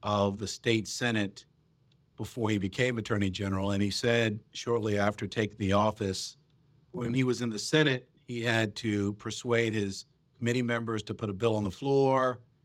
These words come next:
Then the entire Senate to vote for it, then the other chamber to support it, then the governor to sign it. And he was famous as saying, "When I wake up as Attorney General, if there is an issue, I have the ability to impact change on that issue immediately."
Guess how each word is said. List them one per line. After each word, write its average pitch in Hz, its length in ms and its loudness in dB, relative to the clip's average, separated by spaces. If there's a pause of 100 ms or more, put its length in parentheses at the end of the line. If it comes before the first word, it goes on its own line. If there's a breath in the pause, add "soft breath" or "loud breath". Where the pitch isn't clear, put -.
(640)
Then 120 120 -4
the 117 80 -2
entire 107 300 0
Senate 104 260 -2
to 104 60 -4
vote 135 260 0
for 127 380 2
it, 113 500 -2 (220)
then 98 120 -2
the 98 120 2
other 104 180 4
chamber 120 680 0
to - 120 -8
support 123 460 0
it, 113 180 4
then 110 80 -4
the 101 60 -2
governor 101 260 -2
to 92 80 -6
sign 120 340 2
it. 117 200 0 (460)
And 113 200 -8
he 117 100 -8
was 113 180 -10
famous 123 420 -2
as 104 100 -6
saying, 104 420 0
"When 107 140 -4
I 123 140 2
wake 127 280 0
up 127 140 0
as 110 160 -2
Attorney 113 260 -4
General, 113 680 0
if 95 160 -8
there 104 160 0
is 104 100 -2
an 101 80 6
issue, 107 560 2
I 107 140 -2
have 117 240 0
the 117 80 2
ability 107 420 0
to 104 180 -4
impact 107 380 -2
change 104 400 0
on 107 200 0
that 101 180 0
issue 98 360 -2
immediately." 117 580 2